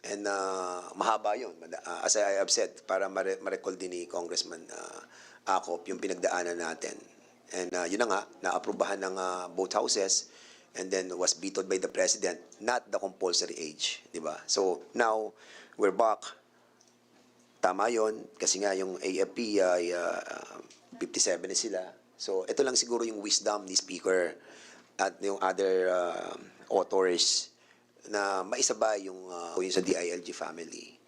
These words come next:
And I think, ah, with this, ah, we can move on, no? And, ah, try to finalize these amendments that we propose on the measure that was, ah, authored by the, ah, Speaker. Um, after all,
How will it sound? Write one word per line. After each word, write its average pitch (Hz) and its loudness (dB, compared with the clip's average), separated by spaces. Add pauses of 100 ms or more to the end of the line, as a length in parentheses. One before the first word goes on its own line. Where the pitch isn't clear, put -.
(440)
And - 2
I - 2
think, 160 0 (400)
ah, 101 4
with 113 -4
this, 113 4
ah, 92 -2 (560)
we 135 -2
can 143 2
move 131 -4
on, 117 2
no? 90 -8 (320)
And, 107 0
ah, 98 -2
try 107 2
to 107 -2 (400)
finalize 92 2
these 92 -2
amendments 85 -4
that 95 -2
we 95 -8
propose - -4
on 95 -8
the 90 -4
measure 87 -4
that 85 -8
was, 87 -6
ah, 71 -12 (320)
authored 95 4
by 85 -4
the, 85 -6
ah, 82 -4 (160)
Speaker. 78 -2 (720)
Um, 107 4
after 175 4
all, 147 4